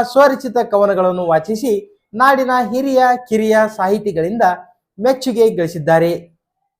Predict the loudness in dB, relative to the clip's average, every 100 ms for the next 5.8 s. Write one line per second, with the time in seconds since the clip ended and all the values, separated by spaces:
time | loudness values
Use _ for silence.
0 | _ -2 4 6 6 4 2 2 4 6
1 | 4 2 -2 4 4 4 2 2 2 2
2 | 0 0 -2 0 -2 -2 -4 -10 -10 -8
3 | -4 -4 -4 -12 -6 -4 -4 -4 -2 -4
4 | -6 _ _ 2 4 4 0 0 -2 -4
5 | -4 -4 -4 -4 -6 -8 _